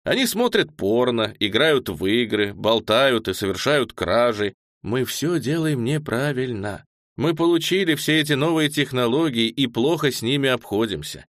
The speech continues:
Это к лучшему, потому что сама мечта выглядит как-то подозрительно.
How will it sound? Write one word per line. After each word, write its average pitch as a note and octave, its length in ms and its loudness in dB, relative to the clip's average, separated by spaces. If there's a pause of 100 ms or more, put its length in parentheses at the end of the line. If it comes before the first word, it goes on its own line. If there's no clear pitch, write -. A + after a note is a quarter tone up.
(140)
Это F#3 340 0
к - 80 -12
лучшему, A#2+ 680 -2
потому A2 260 -2
что A#2+ 160 -4
сама B2 360 0
мечта C3 480 0
выглядит A2 380 -2
как-то G2 420 -2 (140)
подозрительно. G2+ 960 -4